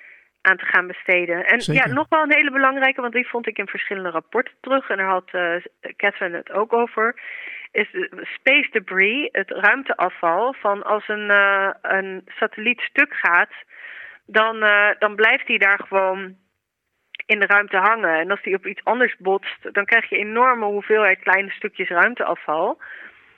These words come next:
Speaker 1: En nu je dus heel veel partijen hebt die allemaal hun, eh, technologie de ruimte insturen, in dus die, die nauwe band om de aarde, wordt het daar gewoon heel erg,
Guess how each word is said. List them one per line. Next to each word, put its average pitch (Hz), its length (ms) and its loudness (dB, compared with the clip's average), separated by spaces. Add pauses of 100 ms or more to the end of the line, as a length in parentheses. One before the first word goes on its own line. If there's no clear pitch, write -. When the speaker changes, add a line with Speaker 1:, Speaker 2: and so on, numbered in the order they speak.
(320)
Speaker 1:
En 208 400 2
nu 233 160 2
je 226 100 4
dus 220 180 -2
heel 269 260 4
veel 233 180 0
partijen 226 540 2
hebt 202 160 0
die 196 180 -2
allemaal 202 840 2 (540)
hun, 214 420 2
eh, 185 680 4 (100)
technologie 247 800 0
de 208 160 2
ruimte 208 360 0
insturen, 190 920 -2
in 214 320 -2
dus 208 280 -4
die, 190 360 -6
die 190 220 -6
nauwe 190 440 2
band 185 320 -2
om 185 160 -12
de 175 100 -6
aarde, 220 560 2 (680)
wordt 240 180 2
het 262 120 -2
daar 226 180 2
gewoon 208 260 -2
heel 233 380 0
erg, 190 440 2